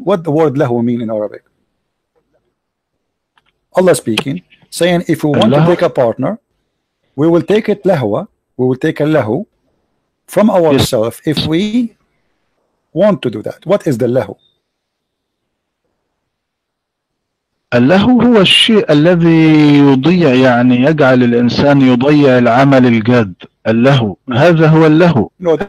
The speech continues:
Speaker 2: هذا
Speaker 1: is,
Speaker 2: هو اللهو
Speaker 1: this is,
Speaker 2: في
Speaker 1: this is
Speaker 2: ال-،
Speaker 1: a, this
Speaker 2: اللغة
Speaker 1: is a,
Speaker 2: العربية.
Speaker 1: this is an average answer for somebody is not educated. You are a person who have a P H D in Islam from an Azhar University. How you come with such an answer? Lahu in Arabic is women.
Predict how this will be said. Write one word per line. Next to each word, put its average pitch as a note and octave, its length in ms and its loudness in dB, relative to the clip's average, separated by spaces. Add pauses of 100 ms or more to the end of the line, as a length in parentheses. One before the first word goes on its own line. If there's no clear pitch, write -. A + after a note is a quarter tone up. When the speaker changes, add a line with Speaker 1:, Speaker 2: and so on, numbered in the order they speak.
Speaker 2:
هذا C#3 260 2
Speaker 1:
is, C3 140 2
Speaker 2:
هو C3+ 140 4
اللهو B2+ 280 0
Speaker 1:
this D#3+ 100 0
is, F#3+ 200 0
Speaker 2:
في D#3+ 140 0
Speaker 1:
this E3 140 0
is C#3+ 40 0
Speaker 2:
ال-، C#3+ 140 0
Speaker 1:
a, C#3+ 440 2
this - 60 -4
Speaker 2:
اللغة C#3+ 160 0
Speaker 1:
is D#3 80 0
a, D#3 40 2
Speaker 2:
العربية. C#3+ 520 0 (120)
Speaker 1:
this F#3 180 -4
is F3+ 60 -4
an F#3 100 -2
average F3 500 0
answer C#3+ 380 -6
for D3+ 200 -6
somebody E3 400 -4
is D3+ 180 -10
not D3+ 160 -12
educated. C3 600 -12
You D3+ 120 -10
are D#3 120 -2
a D#3 60 -4
person D#3 300 -8
who D3 80 -8
have C#3+ 80 -6
a D3 40 -12
P C#3 200 -14
H C3 120 -14
D D3+ 180 -14
in D3 60 -16
Islam C#3+ 380 -4
from C3+ 160 -16
an D3 60 -12
Azhar C#3+ 180 -6
University. C#3 720 -10 (320)
How D#3+ 120 0
you D#3+ 120 0
come C#3+ 220 -4
with C#3 180 -2
such - 220 -6
an C3 60 -8
answer? C3 400 -4
Lahu E3+ 440 -2
in C#3 80 -2
Arabic C3+ 520 -2
is E3+ 320 -4 (640)
women. C3 500 -2